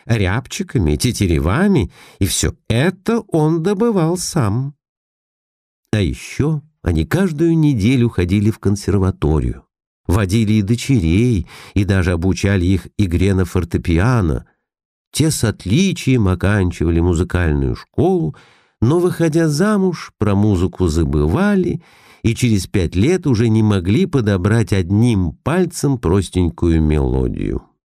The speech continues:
Впрочем, это обычная история. После кончины супруга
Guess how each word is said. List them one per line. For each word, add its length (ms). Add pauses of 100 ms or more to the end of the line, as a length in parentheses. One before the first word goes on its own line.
(540)
Впрочем, 520
это 640 (120)
обычная 640
история. 480 (1400)
После 380
кончины 680
супруга 880